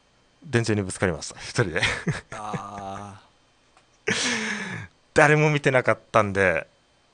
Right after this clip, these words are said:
Speaker 1: 余計に恥ずかしかったですね。
Speaker 2: 恥ずかしいですね。
Speaker 1: もう、しかも、あの、斜めになっ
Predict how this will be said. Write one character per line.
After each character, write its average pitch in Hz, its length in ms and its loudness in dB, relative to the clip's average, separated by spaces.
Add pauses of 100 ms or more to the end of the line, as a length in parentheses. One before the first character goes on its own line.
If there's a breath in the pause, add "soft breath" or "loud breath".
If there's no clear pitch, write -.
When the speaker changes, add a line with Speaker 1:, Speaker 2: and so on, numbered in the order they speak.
(120)
Speaker 1:
余 123 140 4
計 131 180 4
に 120 80 4
恥 120 140 4
ず - 40 -4
か 95 120 4
し - 80 -4
か 95 80 4
っ - 40 -2
た 82 120 0
で 80 60 -2
す - 80 -10
ね。 73 100 -8 (160)
Speaker 2:
恥 - 200 -10
ず - 60 -10
か 95 120 -8
し - 120 -8
い 92 80 -12
で 92 80 -12
す - 120 -14
ね。 92 760 -10
Speaker 1:
も 101 640 2 (1500)
う、 - 40 -6
し - 80 -2
か 151 120 10
も、 127 200 6
あ 113 60 6
の、 98 120 4
斜 285 380 6
め 214 60 4
に 147 80 4
な 117 120 6
っ - 60 -4